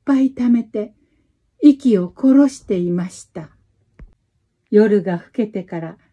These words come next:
狐は一生懸命に箱の蓋を持ち上げてみました。石でも乗っかっていると見えて、蓋を持ち上げるたび、ゴロ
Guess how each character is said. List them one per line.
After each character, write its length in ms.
狐 420
は 140
一 120
生 320
懸 200
命 300
に 220
箱 340
の 160
蓋 280
を 100
持 160
ち 180
上 120
げ 80
て 160
み 160
ま 160
し 100
た。 220
石 260
で 120
も 140
乗 140
っ 100
か 140
っ 80
て 140
い 100
る 140
と 160
見 140
え 100
て、 300
蓋 460
を 160
持 160
ち 180
上 140
げ 160
る 120
た 180
び、 220
ゴ 200
ロ 220